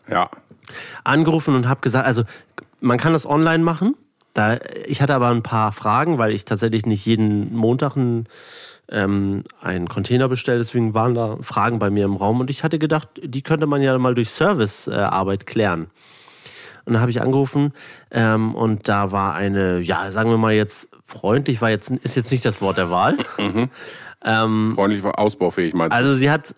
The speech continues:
Speaker 2: es war schon zu merken, oh je, da ruft jetzt ein Kunde an. Oh Gott. So. Und dann hab ich, hab ich ihr die Situation geschildert und hat sie gesagt, ja, Sie können das auch online machen, ne? Also das war auch schon so ungefähr der Ton.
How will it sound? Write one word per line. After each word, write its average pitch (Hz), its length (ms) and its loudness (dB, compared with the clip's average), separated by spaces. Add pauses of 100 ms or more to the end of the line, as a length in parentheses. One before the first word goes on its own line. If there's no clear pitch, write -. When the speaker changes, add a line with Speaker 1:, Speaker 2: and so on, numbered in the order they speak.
Speaker 2:
es 127 200 -4
war 139 100 4
schon 156 280 2
zu 156 100 0
merken, 131 320 2
oh 135 160 4
je, 131 420 2
da 117 80 0
ruft 123 240 -2
jetzt 120 160 0
ein 113 80 0
Kunde 131 360 2
an. 95 280 -4 (120)
Oh 117 100 -2
Gott. 98 340 -2 (400)
So. 135 280 0 (720)
Und 123 280 0
dann 131 600 2
hab 123 80 2
ich, 113 160 -6
hab 110 320 -4
ich 110 100 -2
ihr 107 180 4
die 104 200 -4
Situation 104 520 0
geschildert 180 460 2
und 151 80 2
hat 135 140 0
sie 135 100 -6
gesagt, 127 220 -2
ja, 165 100 2
Sie 147 100 -4
können 156 200 0
das 147 160 -2
auch 123 120 -6
online 160 300 2
machen, 87 280 -4
ne? 175 180 2 (880)
Also 104 240 0
das 110 180 0
war 123 80 4
auch 123 120 2
schon 120 200 2
so 120 140 2
ungefähr 113 300 0
der 98 100 2
Ton. 90 320 -4